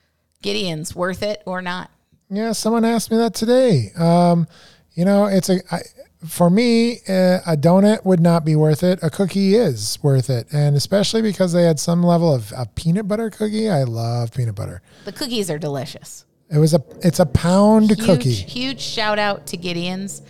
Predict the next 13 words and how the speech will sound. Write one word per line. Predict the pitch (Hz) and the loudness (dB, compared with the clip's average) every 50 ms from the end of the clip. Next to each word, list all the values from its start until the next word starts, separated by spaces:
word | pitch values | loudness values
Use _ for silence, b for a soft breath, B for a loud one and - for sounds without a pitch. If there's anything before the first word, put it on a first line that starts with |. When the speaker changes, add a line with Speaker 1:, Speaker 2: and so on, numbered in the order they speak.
| b b b b - | b b b b -8
Speaker 1:
I | 165 170 180 190 196 202 214 202 | -4 -2 -2 -2 -2 -2 -4 -6
was | - 185 185 180 175 - - - - 160 | -8 -10 -10 -10 -12 -14 -16 -18 -20 -18
concerned | - - 170 165 - - 185 190 208 226 202 | -14 -12 -12 -10 -8 -8 -8 -8 -8 -8 -8
that | 175 170 170 | -8 -8 -10
it | 170 - | -8 -8
would | 160 160 151 | -10 -12 -10
be | 165 180 180 | -12 -14 -14
too | - - 180 160 | -14 -14 -16 -14
chocolatey, | - - 180 175 190 - - 254 226 254 277 285 _ b b b b b b b b b | -12 -10 -8 -8 -10 -10 -14 -14 -14 -14 -16 -18 _ b b b b b b b b b
um, | - 175 165 160 160 147 | -14 -12 -12 -12 -12 -10
but | - 175 160 - - | -8 -8 -8 -8 -6
it | - 190 202 - - | -6 -6 -6 -6 -8
was | - 180 175 175 175 175 170 165 - | -10 -6 -6 -6 -6 -6 -10 -14 -16